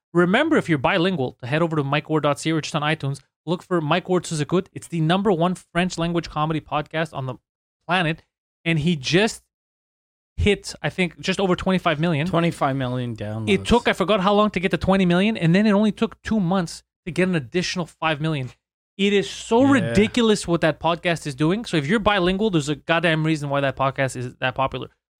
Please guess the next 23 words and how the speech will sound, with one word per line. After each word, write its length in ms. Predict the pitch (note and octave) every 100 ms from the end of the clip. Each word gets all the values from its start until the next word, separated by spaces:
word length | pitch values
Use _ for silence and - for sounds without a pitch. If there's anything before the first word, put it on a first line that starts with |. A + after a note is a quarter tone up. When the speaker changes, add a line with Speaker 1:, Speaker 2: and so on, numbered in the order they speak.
| D3
Speaker 1:
So 60 |
head 100 | D#3+
over 120 | F#3 E3+
to 40 |
mike 200 | E3+ D#3+
ward 120 | E3
dot 160 | D#3 D3+
C 100 | D#3
A 40 |
for 100 | D3+
that, 220 | C#3+ G3+ - _ _ -
uh, 200 | D3+ D#3
or 200 | F#3+ F#3
just 200 | E3 -
iTunes, 540 | - D#3+ D#3+ D#3+ E3+
wherever 160 | D#3 D#3+
you 60 | D3+
get 100 | D#3+
your 220 | C#3+ C3+
podcast, 420 | - D3 E3 D3+
they're 120 | C#3
all 120 | C#3 C3
there. 200 | C#3+